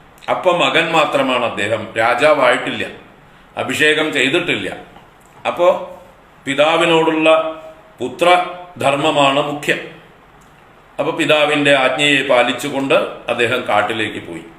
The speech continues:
അദ്ദേഹത്തിന് രാജ്യം ഉപേക്ഷിക്കാൻ ഒരു പ്രയാസവും ഉണ്ടായില്ല,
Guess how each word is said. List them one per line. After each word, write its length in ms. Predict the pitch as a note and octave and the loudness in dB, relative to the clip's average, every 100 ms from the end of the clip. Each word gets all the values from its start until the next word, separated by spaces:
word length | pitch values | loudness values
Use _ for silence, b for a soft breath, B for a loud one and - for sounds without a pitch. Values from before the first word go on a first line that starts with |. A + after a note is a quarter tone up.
| - - - _ _ _ _ _ - - - - - | -20 -20 -20 _ _ _ _ _ -20 -20 -20 -20 -8
അദ്ദേഹത്തിന് 440 | C#3 C#3+ C#3+ D3 D3 | 0 0 0 0 0
രാജ്യം 460 | C3+ C3 C3 C#3+ D3+ - | 2 0 0 -2 -2 -4
ഉപേക്ഷിക്കാൻ 760 | B2+ C#3 C#3 - C#3 D3+ F3 - - - - - - - - | -2 -2 -2 -6 -2 0 0 -2 -8 -14 -20 -20 -20 -14 -2
ഒരു 200 | E3 F3+ | 2 4
പ്രയാസവും 680 | E3 C#3+ C#3+ C#3 D3 E3 - - | 4 4 4 2 0 -2 -4 -8
ഉണ്ടായില്ല, 460 | A#2+ A#2 G#2+ G2+ | 0 2 2 0